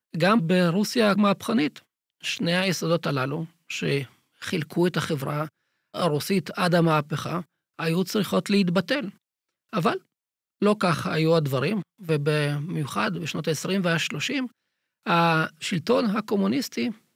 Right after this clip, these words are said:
פנה דווקא לכיוון הלאומי, כדי למעשה לגרום מצד אחד לעמי המרחב הרוסי להצטרף למהפכה,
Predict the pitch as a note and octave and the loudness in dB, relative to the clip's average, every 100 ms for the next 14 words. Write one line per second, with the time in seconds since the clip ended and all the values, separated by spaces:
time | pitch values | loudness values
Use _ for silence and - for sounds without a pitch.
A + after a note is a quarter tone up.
0 | _ - G3 F#3+ C4+ A#3+ D3 - F3 G3+ | _ -2 0 2 2 0 -2 -6 0 0
1 | G3 F#3 D#3 F#3 E3 F#3+ E3 E3 D3+ F#3 | 0 -4 -4 -4 0 2 2 2 0 0
2 | D4 - _ _ - G3+ G#3 G#3+ G#3 G3+ | -2 -6 _ _ -2 2 4 6 6 6
3 | F#3+ D#3+ B3 C#4 C4+ _ _ - F3 D#3+ | 4 2 -2 -2 -4 _ _ -6 -2 0
4 | E3 A3+ A#3+ C#3+ - _ - E3 F3 E3 | 4 4 4 2 -4 _ -6 -4 0 0
5 | - E3+ D3 - _ _ _ F3 F#3 F#3+ | 0 -2 -4 -10 _ _ _ 2 4 4
6 | F3 E3 G#3+ A3 D#3+ D3 - F3 D#3+ D3 | 4 4 4 4 2 -2 -8 0 2 4
7 | D3+ F#3+ F3+ - F#3+ F#3 D#3 G3 - E3+ | 4 4 2 2 2 2 -2 -6 0 2
8 | D3+ - G#3+ C4 G#3+ _ _ - F#3+ - | 2 0 0 0 -2 _ _ 2 4 2
9 | - D#3 E3 F#3+ G3 F3 D#3+ C#3+ D3+ C3 | -2 2 4 4 4 4 4 0 -2 -4
10 | F3+ | -2